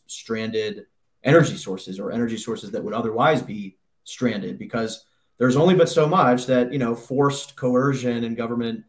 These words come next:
kind of subsidies can do. Like, you're just not gonna get there. You're just not gonna unlock some of these, um, you know, huge energy sources to really move the needle on availability and abundance.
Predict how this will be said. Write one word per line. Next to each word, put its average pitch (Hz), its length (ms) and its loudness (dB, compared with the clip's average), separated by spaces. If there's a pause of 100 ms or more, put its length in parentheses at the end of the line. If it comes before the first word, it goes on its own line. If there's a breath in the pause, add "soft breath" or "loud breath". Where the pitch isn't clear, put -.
(340)
kind 123 120 0
of 113 80 -4
subsidies 127 640 0
can 123 180 -2
do. 247 200 0
Like, 110 220 -6
you're 143 80 0
just 165 240 -6
not 160 200 -4
gonna 123 140 -4
get 151 200 -4
there. 107 100 -10
You're 107 160 -8
just 123 120 -8
not 120 200 -6
gonna 107 320 -6 (400)
unlock 120 440 0
some 113 180 -4
of 107 60 -4
these, 104 460 -8
um, 101 360 -10
you 117 100 -6
know, 101 120 -8
huge 123 760 0 (520)
energy 135 340 4
sources 104 680 -6
to 113 420 -2
really 123 320 2
move 113 200 0
the 110 80 -6
needle 107 320 -6
on 104 180 -8
availability 101 560 -6
and 101 100 -12
abundance. 143 460 2